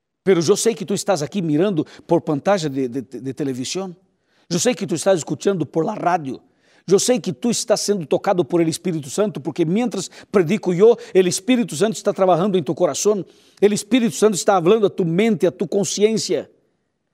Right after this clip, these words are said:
Falta solamente que tu dê permisso ao Senhor, e quando des permisso ao Senhor, el Senhor vai entrar e vai produzir um cambio, vai fazer um milagro dentro de tu coração, e tu vida será definitivamente outra.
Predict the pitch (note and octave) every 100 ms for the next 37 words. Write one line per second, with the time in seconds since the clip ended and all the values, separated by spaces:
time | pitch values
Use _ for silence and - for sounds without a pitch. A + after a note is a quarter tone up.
0 | _ - - G#3+ A3+ F3+ G#3 F#3+ F#3 A3
1 | G#3 - F3+ - A3 E3+ _ - E3 F#3+
2 | F#3 D#3+ A#3+ - G3 - G3 A3 - -
3 | G3+ - G#3 F3+ A3 - G3+ F3+ A#3 G#3
4 | F3 F#3 A3+ A3+ - G#3+ D#3+ G3+ A3 G3+
5 | G3 F3 - A#3 F#3+ - - F3 G3+ -
6 | G3 F3+ C#3+ A3+ F#3 - G#3+ A3+ E3 G3+
7 | E3+ A3 A3 G#3+ G3 F3 A3 A3+ G3 -
8 | - D3 G#3 F#3+ E3+ E3 E3 F#3 E3+ -
9 | G#3 F#3 - G3 D#3+ G#3 D3+ G3+ - G3+
10 | G3 F3 F3 G3+ F#3+ F3+ E3 F3+ F#3 F3
11 | - _ F#3+ G3 D#3 G#2+